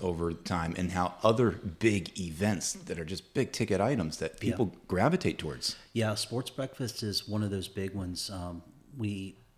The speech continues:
Speaker 2: had it different places, uh, but now we found a home up at the S U Event Center.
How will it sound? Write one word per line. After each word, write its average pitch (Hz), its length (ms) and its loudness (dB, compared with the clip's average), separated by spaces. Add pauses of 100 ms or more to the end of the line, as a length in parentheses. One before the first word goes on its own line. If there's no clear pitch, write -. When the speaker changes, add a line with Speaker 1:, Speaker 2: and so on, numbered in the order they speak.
(460)
Speaker 2:
had 110 240 -2
it 104 160 -8
different 107 340 -6
places, 98 680 -4 (560)
uh, 92 260 -6 (120)
but 95 180 -2
now 101 260 0
we 95 140 -4
found 92 320 -6
a - 40 -8
home 90 460 -6 (240)
up - 140 -6
at 98 80 -10
the 95 140 -6
S - 180 -6
U 92 80 -6
Event 104 240 -2
Center. 98 220 2